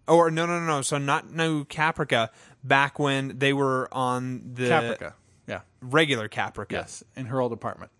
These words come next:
Speaker 1: And that is just way cool to finally see a payoff of that. Way cool for me. Um, so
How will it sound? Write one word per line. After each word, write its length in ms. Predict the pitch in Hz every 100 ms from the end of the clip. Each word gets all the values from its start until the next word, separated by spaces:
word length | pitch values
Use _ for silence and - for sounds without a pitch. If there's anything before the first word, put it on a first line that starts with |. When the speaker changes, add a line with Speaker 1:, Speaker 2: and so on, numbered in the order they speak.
| _ _ _ _ _ _
Speaker 1:
And 420 | - 127 123 123 - -
that 320 | 127 127 139
is 180 | 135 117
just 200 | 123 123
way 240 | 131 127
cool 380 | 120 - 127 113
to 140 | -
finally 440 | 117 127 120 117 117
see 260 | - 123
a 120 | 110 107
payoff 600 | - 143 139 107 110 -
of 200 | 104 120
that. 340 | 104 - - _ _ _ _ _ _ _ _
Way 200 | 123 143
cool 300 | 127 120 107
for 160 | - 107
me. 220 | 95 58 _ _ _ _ _ _ _ _ _ _ _ _
Um, 400 | 127 135 139 139
so 460 | 123 190 160 123